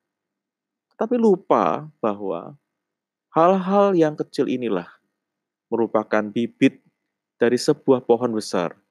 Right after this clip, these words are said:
yang di kemudian hari akan berbuah lebat. Pertanyaannya,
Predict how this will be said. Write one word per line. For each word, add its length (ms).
yang 240
di 80
kemudian 400
hari 240
akan 240
berbuah 400
lebat. 320
Pertanyaannya, 760